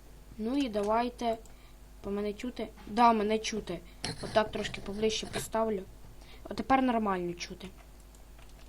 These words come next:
Ну і, ну і, ну і.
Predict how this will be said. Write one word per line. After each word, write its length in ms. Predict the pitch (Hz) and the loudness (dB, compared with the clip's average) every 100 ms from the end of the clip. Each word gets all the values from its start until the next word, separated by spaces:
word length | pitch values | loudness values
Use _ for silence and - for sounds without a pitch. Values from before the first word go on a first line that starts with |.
| - - - - - - - - - - | -20 -18 -16 -16 -16 -16 -16 -14 -12 -4
Ну 340 | 214 233 277 | 0 2 4
і, 280 | 294 277 277 | 4 4 2
ну 240 | 269 269 262 | 2 2 2
і, 240 | 254 254 | 2 2
ну 180 | 254 240 | 2 2
і. 220 | 262 | 0